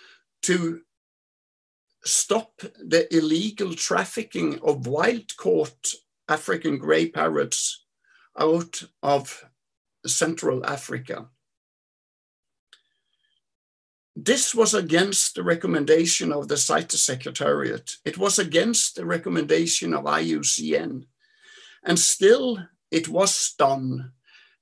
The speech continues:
as for some people, it's more important to stop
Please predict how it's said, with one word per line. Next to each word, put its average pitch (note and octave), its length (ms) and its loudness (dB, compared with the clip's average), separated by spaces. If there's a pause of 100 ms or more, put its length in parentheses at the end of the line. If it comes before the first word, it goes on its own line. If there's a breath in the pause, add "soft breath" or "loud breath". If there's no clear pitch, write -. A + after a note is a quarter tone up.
as - 440 0
for F#3 140 -2
some A#3+ 400 0
people, G3 540 -6
it's - 260 0
more F3 400 4
important E3+ 680 -2
to D#3 100 -6
stop - 540 0